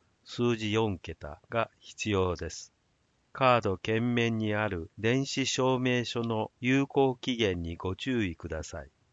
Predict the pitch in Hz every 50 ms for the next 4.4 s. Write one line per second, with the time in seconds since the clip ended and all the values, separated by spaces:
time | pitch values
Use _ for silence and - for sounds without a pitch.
0 | _ _ _ _ _ _ _ _ _ _ - 98 92 - - 113 107 101 101 101
1 | _ _ _ _ - - - 123 123 135 131 131 131 131 127 123 120 120 120 117
2 | 117 113 113 110 110 - _ - 113 110 - - 147 143 139 135 131 117 107 110
3 | 98 95 92 90 90 92 95 - - 120 117 117 - 117 110 104 107 104 101 104
4 | 104 104 101 101 101 95 95 -